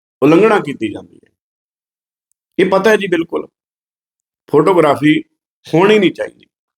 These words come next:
ਕੋਈ ਸੈਲਫੀ ਨਾ ਖਿੱਚੇ, ਕੋਈ ਉੱਥੇ ਵੀਡੀਓਗ੍ਰਾਫੀ ਨਾ ਕਰੇ। ਇਹ ਮੈਂ ਸਹਿਮਤ ਹਾਂ ਜੀ, ਹੰਡਰਡ ਪਰਸੈਂਟ ਸਹਿਮਤ ਹਾਂ। ਜਿੰਨੇ ਵੀ ਮੈਨੂੰ ਸੁਣਨ ਵਾਲੇ ਨੇ, ਉਹਨਾਂ ਸਭ ਨੂੰ ਬੇਨਤੀ ਕਰਦਾ, ਦੋਨੋਂ ਹੱਥ ਜੋੜ ਕੇ,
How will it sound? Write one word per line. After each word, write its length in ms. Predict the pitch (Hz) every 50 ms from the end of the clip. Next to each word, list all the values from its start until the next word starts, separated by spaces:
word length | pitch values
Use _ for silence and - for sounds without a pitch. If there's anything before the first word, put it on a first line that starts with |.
| _ _ _ _ _ _ _ _ _ _ _ _ _ _ _ _ -
ਕੋਈ 140 | 151 156
ਸੈਲਫੀ 400 | 151 151 139 139 135 131 - 147
ਨਾ 140 | 147 147 147
ਖਿੱਚੇ, 460 | 135 - 120 - - 165 - 143 147 - _ _ _ _ _ _ _ _ _ _ _ _ _ -
ਕੋਈ 160 | 147 156 160
ਉੱਥੇ 140 | 160 160 156
ਵੀਡੀਓਗ੍ਰਾਫੀ 600 | 135 139 151 170 175 165 165 147 139 - 143 143
ਨਾ 100 | 143 139
ਕਰੇ। 340 | 135 - 139 131 127 127 - _ _ _ _ _ _ _ _ _ _ _ _ _ _ _ -
ਇਹ 120 | 190 220
ਮੈਂ 180 | 214 180 175 185
ਸਹਿਮਤ 400 | 180 - 165 165 185 202 196 170
ਹਾਂ 80 | 151 135
ਜੀ, 240 | 135 147 147 - - _ _ _ _ _ _ _ _ _ _ _ _ _ - 165
ਹੰਡਰਡ 380 | 185 202 220 226 214 214 202
ਪਰਸੈਂਟ 540 | 196 - 151 - - - 123 120 113 110 -
ਸਹਿਮਤ 400 | - - 120 117 120 120 113 -
ਹਾਂ। 220 | 104 98 - _ _ _ _ _ _ _ _ _ _ _ _ _ _ _ _ _ _ _ -
ਜਿੰਨੇ 360 | 117 123 170 190 214 240 247
ਵੀ 80 | 247 240
ਮੈਨੂੰ 260 | 214 196 185 180 185
ਸੁਣਨ 300 | 175 - 156 156 156 160 160 151
ਵਾਲੇ 220 | 151 151 151 151
ਨੇ, 80 | 151 156
ਉਹਨਾਂ 240 | 156 160 165 175 160
ਸਭ 240 | - - - 151 160
ਨੂੰ 180 | 190 202 185 135
ਬੇਨਤੀ 320 | 135 135 131 131 135 147 139
ਕਰਦਾ, 280 | - 135 131 147 156
ਦੋਨੋਂ 400 | 143 120 127 135 151 165 156 151
ਹੱਥ 120 | 131 - -
ਜੋੜ 200 | - 127 127 131 131
ਕੇ, 220 | - 156 165 -